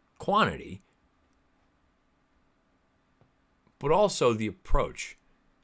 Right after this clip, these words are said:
And we'll, we'll go full circle back to Drew Coatney, the winner of the B C B C. Drew had a very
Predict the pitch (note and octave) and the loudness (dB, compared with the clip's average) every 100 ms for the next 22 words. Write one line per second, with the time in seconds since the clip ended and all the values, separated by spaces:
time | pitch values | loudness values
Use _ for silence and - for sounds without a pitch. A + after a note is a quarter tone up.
0 | _ _ _ _ _ _ _ _ _ _ | _ _ _ _ _ _ _ _ _ _
1 | G2 G2+ G2 - _ _ _ _ _ - | -2 -2 -4 -10 _ _ _ _ _ -20
2 | - - C#3 A#2 A#2 G#2+ G#2+ B2 B2 - | -20 -14 -8 -8 -4 -2 0 0 0 -2
3 | B2+ A2+ - A#2 G#2 G2 G2+ G2 - - | -2 -2 -2 -4 -4 -6 -6 -8 -10 -14
4 | E2+ G2 D3 D2+ - C3 - - - E2 | -10 -6 -6 -6 -6 -8 -8 -18 -14 -10
5 | F#2+ F#2+ F#2 D#2+ F2+ - D#2 F#2+ B2 - | -6 -6 -6 -6 -8 -8 -10 -10 -10 -12
6 | - - - - - - - - - - | -14 -16 -18 -18 -18 -20 -20 -20 -20 -20
7 | - - - - - A#2+ C#3 C#3+ F#2+ E2+ | -20 -20 -20 -20 -8 -2 0 0 -2 -2
8 | G2 A2+ A#2+ B2 A#2 A#2 | 2 2 2 0 -6 -10